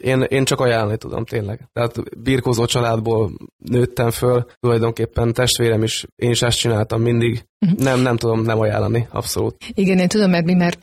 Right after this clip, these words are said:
Speaker 2: beszélgettünk egyszer az M M A kapcsán, a ketrecharc kapcsán készült egy adás, és, ö, én nem is tudtam akkor, hogy birkózol is, aztán mondtad akkor, hogy hát a, a birkózás az igazi szerelem.
Speaker 1: Igen, igen.
Speaker 2: Hogy
Speaker 1: Igen.
Speaker 2: nagyon koránról indult.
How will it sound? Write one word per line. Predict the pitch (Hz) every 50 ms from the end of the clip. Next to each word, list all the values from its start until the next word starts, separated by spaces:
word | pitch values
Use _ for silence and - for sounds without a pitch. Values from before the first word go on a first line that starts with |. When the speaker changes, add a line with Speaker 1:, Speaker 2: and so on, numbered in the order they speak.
| _
Speaker 2:
beszélgettünk | - 202 208 - - 180 170 170 170 - - 165 160
egyszer | 165 165 - - 170
az | 165 175
M | - 175 180 165 165
M | 160
A | 151 156
kapcsán, | - - 160 156 - - - 175 165
a | 160
ketrecharc | - - 170 170 - 170 170 - - - 151 160 -
kapcsán | - - 160 147 - - - 175 170
készült | 165 - 170 165 - 175 170 -
egy | 160 160
adás, | 165 160 165 165 175 185 - - -
és, | - 170 160 160 - - -
ö, | 165 160 160 156 160 165 147 - - _ _
én | - 185
nem | 175 165
is | 160 - - -
tudtam | - - 151 - - 156 156
akkor, | 156 - - 147
hogy | 165 156
birkózol | 156 156 151 - - 151 147 - 143 143
is, | 147 165 - -
aztán | 165 151 - - - - 160
mondtad | 160 151 147 - - - 143
akkor, | 143 143 - _ - 156 156
hogy | 156 - 147 147 147 151 160 - - - - _ _
hát | 135 135 -
a, | - 151 -
a | -
birkózás | 165 156 147 - - - 143 - 135 - -
az | 147 151
igazi | 151 151 147 -
szerelem. | 151 - - 160 151 151 143 143 147 156 - - - - - - - 143 143 -
Speaker 1:
Igen, | 135 123 123 107 104
igen. | 104 - - - _ _ _ _ -
Speaker 2:
Hogy | 170 156
Speaker 1:
Igen. |
Speaker 2:
nagyon | 165 175 165 160
koránról | 160 - 170 165 165 160 156 151 151 151 151
indult. | 156 151 151 151 156 165 175 175 -